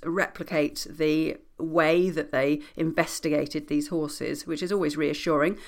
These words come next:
that you can then have confidence that actually the results are, uh, relevant <laughs> and they are, uh,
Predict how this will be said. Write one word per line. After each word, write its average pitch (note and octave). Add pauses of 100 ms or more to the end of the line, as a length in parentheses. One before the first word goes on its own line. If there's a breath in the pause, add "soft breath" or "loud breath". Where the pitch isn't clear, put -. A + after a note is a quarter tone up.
(100)
that F3
you E3+ (220 loud breath)
can E3+
then E3
have D3+
confidence D3+
that -
actually -
the C#3+
results D3
are, D3+ (540 loud breath)
uh, A2
relevant F3
<laughs> -
and E3+
they D#3+
are, C#3+
uh, D3